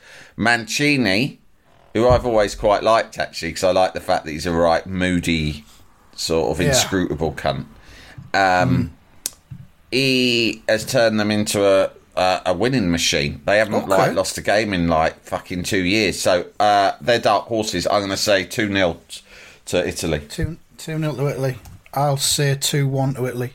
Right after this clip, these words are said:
Speaker 2: Of course, results bot says one nil to everything. Um, I mean, I don't know, 'cause I watched, there was a, a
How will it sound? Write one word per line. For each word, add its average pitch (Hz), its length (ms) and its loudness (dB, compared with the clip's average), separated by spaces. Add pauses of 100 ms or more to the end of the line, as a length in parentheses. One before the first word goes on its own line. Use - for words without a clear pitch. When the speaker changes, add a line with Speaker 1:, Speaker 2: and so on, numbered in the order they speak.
(560)
Speaker 2:
Of - 100 -20
course, 143 200 -2
results 135 280 -2
bot - 200 -6
says 123 220 -2
one 127 200 -2
nil 120 160 -4
to 117 120 -2
everything. 123 400 -6 (540)
Um, 170 680 2 (140)
I 185 40 0
mean, 202 140 2
I 175 80 2
don't 175 160 0
know, 190 120 2
'cause 160 200 -4
I 151 60 2
watched, 151 540 -2
there 135 260 -6
was 135 100 0
a, 135 80 -2 (160)
a 147 60 -6